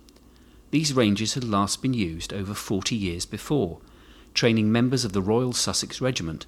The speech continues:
before service during the Boer War. Anderson was licensed to keep his rifle and ammunition at home,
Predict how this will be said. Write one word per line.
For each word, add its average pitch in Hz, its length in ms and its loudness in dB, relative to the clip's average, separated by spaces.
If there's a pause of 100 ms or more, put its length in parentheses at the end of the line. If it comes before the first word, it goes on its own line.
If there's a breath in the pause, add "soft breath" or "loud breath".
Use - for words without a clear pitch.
(100)
before 123 300 -2
service 101 500 0
during 95 320 -2
the 120 80 -2
Boer 78 240 -4
War. 98 400 -2 (1800)
Anderson 156 520 4 (280 loud breath)
was 196 180 0
licensed 143 520 4
to - 40 -4
keep - 300 -2
his 110 180 -4
rifle 104 440 2
and 117 140 -2
ammunition 95 580 0
at - 200 -10
home, 82 340 2